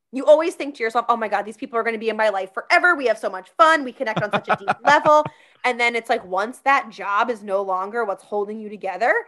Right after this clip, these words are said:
Speaker 1: it just floats away into the abyss.
Speaker 2: Absolutely. I, I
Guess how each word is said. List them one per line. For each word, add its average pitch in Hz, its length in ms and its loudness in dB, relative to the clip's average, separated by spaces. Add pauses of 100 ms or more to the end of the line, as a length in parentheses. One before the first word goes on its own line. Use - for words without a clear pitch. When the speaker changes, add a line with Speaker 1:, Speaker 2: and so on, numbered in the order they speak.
(720)
Speaker 1:
it 226 140 -4
just 214 300 -10 (180)
floats - 400 -6
away 220 420 0
into 220 320 -8
the 226 140 -4
abyss. 208 580 -2 (380)
Speaker 2:
Absolutely. 98 880 -6 (160)
I, 104 260 -6
I 95 200 -6